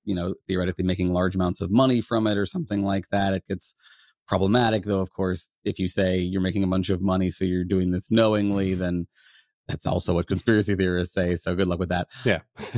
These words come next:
Speaker 2: <laughs>
Speaker 1: I tend to lean towards just assuming that everybody is engaged in misinformation and not disinformation. I think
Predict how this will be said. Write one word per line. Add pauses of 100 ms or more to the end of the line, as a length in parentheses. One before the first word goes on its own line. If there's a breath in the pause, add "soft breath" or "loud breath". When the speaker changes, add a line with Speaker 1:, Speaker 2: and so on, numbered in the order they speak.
Speaker 2:
<laughs>
Speaker 1:
I
tend
to
lean
towards
just
assuming
that
everybody
is
engaged
in
misinformation
and
not
disinformation.
I
think